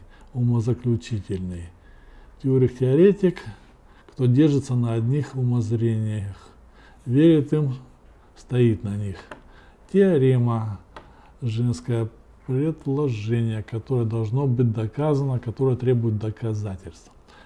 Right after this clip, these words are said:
Это толковый словарь Даля. То есть тут говорится, что теория и практика – это не одно и то же, и теория не всегда верна,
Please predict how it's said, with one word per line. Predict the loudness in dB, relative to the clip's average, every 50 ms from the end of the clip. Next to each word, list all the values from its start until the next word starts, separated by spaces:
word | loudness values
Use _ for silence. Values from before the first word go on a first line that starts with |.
| -10 -2
Это | 0 2 2 4 2
толковый | 2 2 2 2 2 4 4 4 6 6 4
словарь | 2 0 -2 -2 0 0 0 0 -2
Даля. | -2 -2 -2 -4 -4 -6 -8 -10 -14 -18 -20 -20 -20 -20 -14 -4
То | 0 4 4
есть | 4 2 0
тут | -2 -2 0 4
говорится, | 6 6 8 8 8 8 6 6 2 0 -2 -6 -8 -8 -8 -10 -12 -14 -20 -20 -20 -20 -20 -20 -20 -20 -20 -20 -20 -20 -20 -20
что | -14 -4 0 2 2 2
теория | 2 0 2 4 4 4 4 4 4 4 4 4 4 2 2 2 0 0 -2 -4 -10 -18 -18 -18 -18 -18 -20 -20 -20 -20 -20 -20 -20 -20 -20 -20 -20 -20 -20 -20 -20 -20 -20 -20 -20 -8 -2
и | -2 -2
практика – | 0 2 2 2 2 2 2 0 -2 0 2
это | 0 0 0 0 0
не | 0 0 2
одно | 2 2 2 2 2 2 0 0
и |
то | 0 2 4 4 4
же, | 4 4 4 4 2 2 0 -4 -12 -16 -20 -20 -20 -20 -20 -20 -20 -20 -20 -20 -20 -20 -20 -20 -18 -8 -6
и | -4 -4
теория | -2 0 0 4 6 6 8 8 6 6 4
не | 2 0 0 -2
всегда | -4 -6 -4 -4 -2 0 2 2 4
верна, | 4 4 4 2 2 0 -2 -2 -2 -4 -8